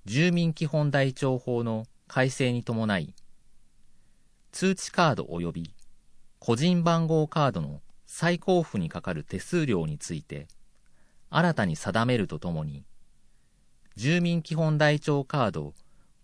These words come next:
交付手数料を廃止する。共産、社民が反対。その他会派賛成で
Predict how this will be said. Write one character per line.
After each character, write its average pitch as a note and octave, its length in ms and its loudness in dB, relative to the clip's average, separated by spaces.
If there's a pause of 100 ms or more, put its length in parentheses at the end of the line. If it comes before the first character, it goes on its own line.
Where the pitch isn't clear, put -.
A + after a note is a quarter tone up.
交 E3+ 220 4
付 D#3+ 160 -4
手 D#3+ 120 2
数 D3+ 280 0
料 D#2+ 140 -2
を C#2+ 120 -8
廃 A2+ 220 0
止 - 160 -10
す - 180 -6
る。 F2 140 -8 (1800)
共 F3 240 2
産、 D3+ 440 0 (520)
社 - 280 -4
民 G2 240 -2
が C#2+ 60 -12
反 D#2 260 -10
対。 D2 320 -10 (1040)
そ - 160 -2
の F3 100 4
他 D#3 140 6
会 G2+ 200 4
派 F2 140 -8
賛 F#2+ 220 0
成 F2 240 -2
で D#2 240 -6